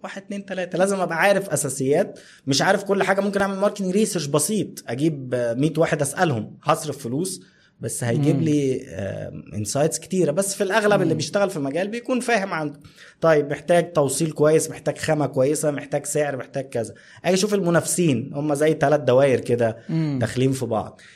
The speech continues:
Speaker 1: المنافسين بيعملوا ايه اللي في السوق؟ بيعملوا واحد، اتنين، تلاته. لازم بلاقي بقى حته كده، يعني في التلات دواير حته لوحدها العميل عايزها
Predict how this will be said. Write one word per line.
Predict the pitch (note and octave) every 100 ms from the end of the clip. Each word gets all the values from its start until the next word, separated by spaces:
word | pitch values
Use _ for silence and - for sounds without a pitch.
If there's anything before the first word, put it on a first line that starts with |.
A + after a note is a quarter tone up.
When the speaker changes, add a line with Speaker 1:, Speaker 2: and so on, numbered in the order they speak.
| -
Speaker 1:
المنافسين | E3 E3 D#3+ - G3+ F3
بيعملوا | D3+ E3+ F3+
ايه | D#3 E3
اللي | D3
في | C3
السوق؟ | - C3+ A#2
بيعملوا | C#3 D#3+ D#3+ D3+
واحد، | C#3+ C#3+
اتنين، | C#3+ C#3 C#3
تلاته. | A#2+ A2+ F3
لازم | G#3+ G#3 D#3
بلاقي | D#3 F#3+ E3+
بقى | E3 F3
حته | - F#3+ F#3 D#3+
كده، | F3 G3
يعني | F3+ C3+ C3+
في | C#3
التلات | - E3 D#3+
دواير | C#3 C#3 E3+ G#3 A3 - -
حته | - F#3+ -
لوحدها | B2 A2 B2 A#2 G#2 -
العميل | A#2 C3+ F#3
عايزها | D#3+ F#3 G3 E3+